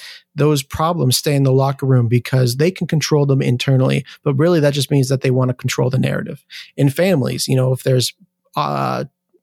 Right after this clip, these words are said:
history of an adult or an uncle or a family member sexually assaulting another one of the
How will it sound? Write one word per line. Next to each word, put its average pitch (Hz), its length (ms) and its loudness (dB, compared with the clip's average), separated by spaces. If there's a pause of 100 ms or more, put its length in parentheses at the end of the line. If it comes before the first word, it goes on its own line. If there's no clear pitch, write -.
(140)
history 156 580 0
of 139 220 0
an 135 120 2 (100)
adult 143 440 -8 (280)
or 135 200 0
an 127 180 -4
uncle 151 460 0
or 131 400 0
a 135 60 -2
family 170 340 2
member 123 520 2
sexually 156 440 -2
assaulting 139 520 0
another 131 380 2
one 131 220 2
of 131 100 0
the 135 160 0